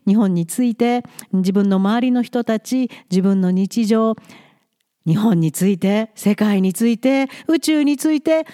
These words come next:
テーマは自由です。それらについて、Why?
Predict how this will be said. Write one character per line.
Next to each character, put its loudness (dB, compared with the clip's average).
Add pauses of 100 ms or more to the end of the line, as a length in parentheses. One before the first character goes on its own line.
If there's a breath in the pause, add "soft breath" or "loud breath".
(140 loud breath)
テ 2
ー 0
マ 2
は 0
自 -2
由 0
で -8
す。 -16 (640 loud breath)
そ -2
れ 0
ら -2
に -2
つ -4
い -2
て、 -4 (220)
Why? -2